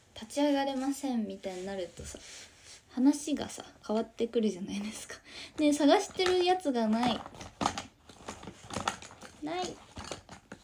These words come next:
うーん。どこ？トトロって何食べてんだろう、毎日。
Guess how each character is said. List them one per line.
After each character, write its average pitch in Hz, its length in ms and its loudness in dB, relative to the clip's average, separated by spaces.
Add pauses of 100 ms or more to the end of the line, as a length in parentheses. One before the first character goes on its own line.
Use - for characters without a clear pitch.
(360)
う 370 40 -10
ー 359 40 -8
ん。 403 60 -6 (2500)
ど 359 100 0
こ？ 302 260 -6 (2250)
ト 392 100 6
ト 427 160 2
ロ 311 100 6
っ 269 120 0
て 220 120 0
何 247 240 4
食 240 180 0
べ 196 100 -2
て 180 140 -6
ん 170 80 -6
だ 156 100 -6
ろ - 100 -10 (180)
う、 - 20 -8
毎 190 160 -6
日。 175 400 -10